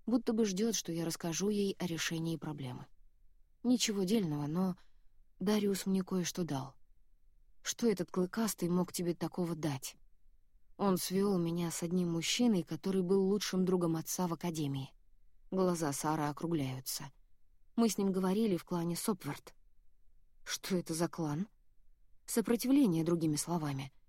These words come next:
Он рассказал мне всё, однако я не хотела в это верить". "Что он тебе сказал?" То, что мой отец — маг времени, к тому же это он помог ему спасти меня. И ректор тоже. "Чего?" —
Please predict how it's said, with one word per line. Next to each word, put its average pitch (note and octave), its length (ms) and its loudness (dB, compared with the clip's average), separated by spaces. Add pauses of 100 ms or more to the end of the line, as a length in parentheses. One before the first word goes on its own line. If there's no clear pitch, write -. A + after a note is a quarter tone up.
(420)
Он A#3 180 6
рассказал F#3 540 2
мне E3 260 2
всё, G3+ 460 -2 (480)
однако G#3+ 380 2
я G#3+ 140 2
не G#3 100 2
хотела G#3+ 440 0
в F#3+ 60 0
это G3+ 180 -2
верить". C#3+ 520 -2 (580)
"Что - 220 -2
он D#3 140 0
тебе D#3 200 -4
сказал?" D3+ 580 -4 (800)
То, G3 140 4
что - 160 2
мой E3 260 4
отец — G#3+ 380 2
маг F3+ 260 0
времени, D3+ 520 2 (220)
к - 80 -20
тому F3 360 4
же F#3 220 0
это F3 240 -4
он E3+ 280 2
помог F#3+ 440 0
ему F3+ 220 0
спасти F3+ 420 -2
меня. C#3 300 -4 (420)
И A3 120 6
ректор F#3+ 340 0
тоже. C3+ 360 -4 (680)
"Чего?" — E3 720 0